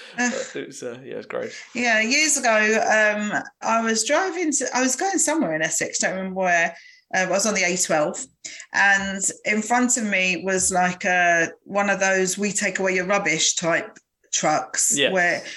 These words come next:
Speaker 1: but not with closed door van, one which had, like, a bed van thing at the back. I can't think what the word
Speaker 2: Right,
Speaker 1: is.
Speaker 2: okay.
Speaker 1: A truck bed. Do you know what I mean? An open thing.
Speaker 2: Flatbed, yeah.
Speaker 1: And as we were driving on the A twelve, there was a big gust of wind and loads of, like,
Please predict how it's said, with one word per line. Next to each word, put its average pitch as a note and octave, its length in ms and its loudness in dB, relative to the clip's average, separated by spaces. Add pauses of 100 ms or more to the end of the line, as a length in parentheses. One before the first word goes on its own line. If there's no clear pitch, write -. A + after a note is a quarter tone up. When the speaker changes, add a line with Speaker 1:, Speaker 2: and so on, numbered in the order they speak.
(120)
Speaker 1:
but G3 160 2
not A3 280 2
with G#3 260 -2
closed G3+ 440 2
door F#3+ 300 4
van, F3 640 0
one F3 260 0
which - 160 -2
had, - 200 -2
like, E3+ 220 -2
a E3+ 120 -2 (320)
bed G#3+ 300 0 (280)
van A3 400 0
thing A3 300 -2
at G#3 60 -2
the G#3+ 80 -4
back. A#3+ 360 0
I - 40 -6
can't G3+ 200 -8
think G3 120 -6
what D#3+ 80 -10
the F3+ 80 -10
word F#3+ 160 2
Speaker 2:
Right, C#3 180 6
Speaker 1:
is. C#3+ 80 2
Speaker 2:
okay. B2 240 -4
Speaker 1:
A - 60 -2
truck - 340 -2
bed. D3 240 0
Do - 80 -2 (240)
you - 60 -4
know G3+ 60 0
what G3 80 -2
I G#3 40 -2
mean? F#3+ 280 -4 (260)
An A#3+ 240 2
open G3 180 -2
thing. D3+ 240 4
Speaker 2:
Flatbed, A#2 180 0
yeah. C3 180 0 (440)
Speaker 1:
And G#3+ 220 4
as A3+ 420 2
we A3+ 80 0
were A3 80 2
driving G#3+ 500 2
on G3 160 0
the F3+ 120 0
A E3+ 140 0
twelve, E3+ 520 0 (300)
there G3 100 2
was F#3+ 120 0
a - 40 -10
big A3+ 220 -2
gust G3+ 260 0
of G3+ 140 -2
wind F#3 480 0 (340)
and F#3 240 0
loads A3+ 280 0
of, G#3+ 100 0
like, G3 260 0